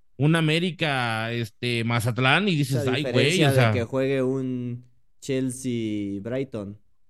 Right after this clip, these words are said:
Speaker 2: Dices, "Oh",
Speaker 1: Exactamente.
Speaker 2: o sea, Brighton a lo mejor ahorita está subiendo y todo, pero lo ves y está interesante. Acá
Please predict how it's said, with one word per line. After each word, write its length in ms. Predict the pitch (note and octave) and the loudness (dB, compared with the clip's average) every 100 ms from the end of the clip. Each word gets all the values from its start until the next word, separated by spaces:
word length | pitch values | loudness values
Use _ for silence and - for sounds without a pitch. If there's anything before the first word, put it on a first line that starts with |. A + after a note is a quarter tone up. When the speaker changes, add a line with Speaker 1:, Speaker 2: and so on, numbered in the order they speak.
| _ _ | _ _
Speaker 2:
Dices, 180 | - - | -20 -6
"Oh", 40 | A#2 | -4
Speaker 1:
Exactamente. 920 | G#2+ C3 D#3 C#3 D3+ G#3 E3 D3 A#2 | -2 -2 2 4 4 2 4 4 4
Speaker 2:
o 40 | |
sea, 100 | G#2 | 2
Brighton 500 | A2+ A#2+ B2+ C#3+ C3 | -2 -4 -2 -4 -4
a 60 | A#2 | -6
lo 60 | |
mejor 180 | G#2+ G#2+ | -8 -6
ahorita 340 | B2 A#2 A2 A#2 | -6 -6 -10 -8
está 140 | C3 | -12
subiendo 260 | A#2 A#2+ B2+ | -8 -6 -6
y 40 | |
todo, 340 | B2+ C3+ D3 | -4 -4 -4
pero 500 | C3+ A#2 G#2 G2 G2+ _ _ _ | -4 -6 -4 -8 -10 _ _ _
lo 180 | - A2 | -12 -8
ves 220 | A2 B2+ | -6 -4
y 80 | C3+ | -6
está 420 | A#2+ - - - | -8 -12 -20 -12
interesante. 680 | A2 A#2 A2+ G#2 A#2+ C3 A2+ | -10 -8 -8 -6 -8 -6 -6
Acá 280 | F#2 - | -8 -10